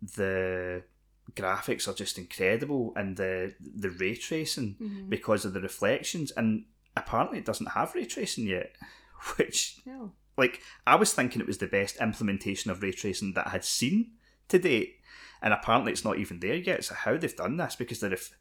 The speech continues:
Speaker 1: when you come up, when you come up the stairs in Dubai, like, that, that, just the way that floor and the way the water hits and stuff like that, it just, it looks incredible.
Speaker 2: Yeah,
Speaker 1: The
Speaker 2: there's a lot
Speaker 1: graphics
Speaker 2: of
Speaker 1: are
Speaker 2: kind of
Speaker 1: brilliant.
Speaker 2: glass and marble,
Speaker 1: Uh-huh.
Speaker 2: you know, interior effect, but yeah,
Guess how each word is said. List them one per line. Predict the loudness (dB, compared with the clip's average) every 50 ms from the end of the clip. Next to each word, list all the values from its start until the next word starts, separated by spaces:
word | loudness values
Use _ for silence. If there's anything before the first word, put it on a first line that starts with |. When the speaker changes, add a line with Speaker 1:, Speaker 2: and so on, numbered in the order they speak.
| _ _ 0
Speaker 1:
when | 2 2
you | 2 2
come | 0 -2 -4
up, | -4 -4
when | -2 -2 -2
you | 0 0
come | 0 0
up | 0
the | 0
stairs | -2 -2 0 0 0 0 0
in | -2
Dubai, | -2 -2 -2 0 2 2 4 4 2 0 -2 -4 -10 -20 -20 -20 -20 _ _ _ _ 2
like, | 2 2 2 0 -4 -2 2
that, | 4 6 6 4 2 -2 -12 _ -12 -10 -10 -2 0
that, | 0 0 0 0 -2
just | -4 -2 0 0
the | 0
way | 2 2
that | 2 0 0 -2
floor | -4 -6 -4 -2 0 2 4 4
and | 4 4 2
the | 2
way | 2 0
the | 0 0
water | -2 -2 -2 0 2 2 2 2 0
hits | -2 0 0 0 0 0 -4 -6
and | -6 -4
stuff | -4 -4 -6 -4 -2
like | -2 0 0
that, | -2 -4 -4
it |
just, | -6 -6 -6 -6 -6
it | -6
looks | -6 -4 -4 -2 -2 -2 -2
incredible. | -2 -4 -8 -10 -8 -6 -6 -6 -6 -4 -2 0 0
Speaker 2:
Yeah, | 2
Speaker 1:
The | 4 4
Speaker 2:
there's | 4 4 4
a | 2 2
lot | 2 2
Speaker 1:
graphics |
Speaker 2:
of | 2 0
Speaker 1:
are |
Speaker 2:
kind | 0 -2
of | -2 -4 -6
Speaker 1:
brilliant. | -6 -4 0 0 2 2 0 -2 -4 -4 -6 -6 -6 -6
Speaker 2:
glass | -4 -4 -2 -2 -2 -2 -4 -6 -6 -8 -8 -8
and | -6 -6 -6
marble, | -4 -4 -4 -4 -4 -4 -2 -2 -2 -4 -4 -8 -12 -14 -16 _ _ _ _ _ -20 -20 -4 4 6
Speaker 1:
Uh-huh. | 8 8 8 8 8 6 6
Speaker 2:
you | 4 2
know, | 0
interior | -2 -4 -6 -8 -8 -8 -6 -4 -4 -4 -6 -6 -8 -10 -12 -12
effect, | -10 -8 -6 -6 -6 -6 -8 -10 -12 -12 -10
but | -8 -6
yeah, | -6 -6 -8 -8 -8 -8